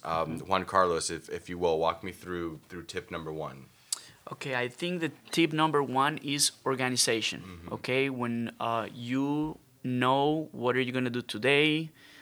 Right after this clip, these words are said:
Speaker 2: what are you gonna do this week or this coming month, you have everything organized in your calendar, uh, you have a,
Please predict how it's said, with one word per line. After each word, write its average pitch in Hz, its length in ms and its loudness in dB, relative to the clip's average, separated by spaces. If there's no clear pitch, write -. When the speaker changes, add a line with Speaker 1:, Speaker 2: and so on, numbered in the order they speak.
Speaker 2:
what 120 160 0
are 120 40 2
you 123 80 0
gonna 120 260 0
do - 0 -
this 120 260 -2
week 131 380 0
or 113 80 -4
this 120 200 0
coming 123 320 0
month, 127 460 4
you 117 120 -2
have 117 200 2
everything 123 320 2
organized 120 560 0
in 120 80 -2
your 107 120 -4
calendar, 127 680 2
uh, - 60 2
you 107 480 -2
have 123 280 2
a, 113 360 2